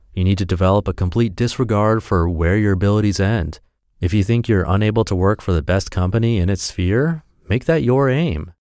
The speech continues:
If you think you're unable to be on the cover of Time magazine, make it your business to be there. Make your vision of where you want to be a reality. Nothing is impossible." Paul Arden. You need goals that are far beyond your current capability.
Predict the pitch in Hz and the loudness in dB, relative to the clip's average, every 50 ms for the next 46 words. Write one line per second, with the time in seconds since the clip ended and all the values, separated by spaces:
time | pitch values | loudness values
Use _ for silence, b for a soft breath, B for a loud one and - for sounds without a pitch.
0 | _ _ _ _ _ _ - 82 - 90 80 - 92 90 - 95 90 76 87 90 | _ _ _ _ _ _ -10 -6 -6 -4 -4 -2 -2 -2 0 -2 -2 0 0 0
1 | 92 95 92 101 92 - 90 92 95 92 90 82 - - 92 95 101 107 92 76 | 0 0 0 -2 -2 -2 0 0 0 0 0 -2 -2 -2 -2 0 0 0 0 0
2 | - - 90 92 98 92 87 87 101 110 120 110 131 143 151 165 170 _ _ _ | -2 -2 -2 0 0 0 0 0 0 0 -2 -2 -2 -2 -2 -2 -4 _ _ _
3 | _ _ _ _ - - 82 78 92 107 107 104 92 87 87 90 110 117 113 - | _ _ _ _ -12 -8 -6 -4 -4 -2 -2 -2 0 2 0 2 2 0 0 -2
4 | 117 98 101 110 156 170 120 87 - - - - _ _ _ _ _ _ _ _ | -2 -2 0 0 0 0 0 -2 -2 -4 -8 -10 _ _ _ _ _ _ _ _
5 | - 120 131 127 - 156 147 120 127 131 123 143 131 123 110 90 101 107 113 123 | -6 -4 -4 0 2 2 2 4 2 2 2 0 -2 -2 -2 -2 0 0 2 2
6 | 127 127 127 120 113 110 113 117 113 - 110 95 87 107 101 104 104 104 101 - | 2 0 0 0 0 0 0 -2 -2 -2 -4 -4 -2 0 0 0 0 0 -2 -4
7 | - - - 107 95 92 95 87 82 80 78 78 82 82 82 80 76 - - - | -8 -4 -2 -2 0 0 0 2 2 2 2 2 2 2 2 0 -2 -4 -6 -12
8 | _ _ _ _ _ _ - 107 110 117 113 - - 90 80 78 76 - _ - | _ _ _ _ _ _ -2 0 2 2 0 0 0 -2 -2 -2 -6 -10 _ -4
9 | 87 85 85 80 78 82 80 80 80 - 82 78 73 73 - _ _ _ _ _ | -2 0 0 0 0 0 0 0 0 -2 -2 -4 -4 -4 -6 _ _ _ _ _
10 | _ _ _ _ _ _ _ _ _ _ _ _ - - 87 87 87 85 82 82 | _ _ _ _ _ _ _ _ _ _ _ _ -4 0 2 4 4 6 4 4
11 | 82 80 82 80 78 78 _ _ _ _ _ _ _ _ _ _ _ _ _ _ | 2 2 2 0 -2 -4 _ _ _ _ _ _ _ _ _ _ _ _ _ _
12 | _ _ _ _ _ _ _ _ - 113 113 123 135 143 135 120 117 113 113 113 | _ _ _ _ _ _ _ _ -2 0 2 2 2 2 2 2 2 2 2 2
13 | 117 107 - 104 87 85 80 - - - 113 110 113 117 120 123 117 117 110 104 | 0 0 -2 -2 -2 -4 -6 -6 -8 -6 -4 -2 0 0 2 2 2 2 2 2
14 | 98 95 92 92 92 85 82 - 92 85 82 80 - 82 78 76 73 73 80 78 | 2 2 2 2 0 -2 -2 -2 0 0 0 0 -2 -4 -4 -4 -4 -4 -2 0
15 | 80 82 82 78 76 76 - | 0 0 -2 -2 -4 -8 -10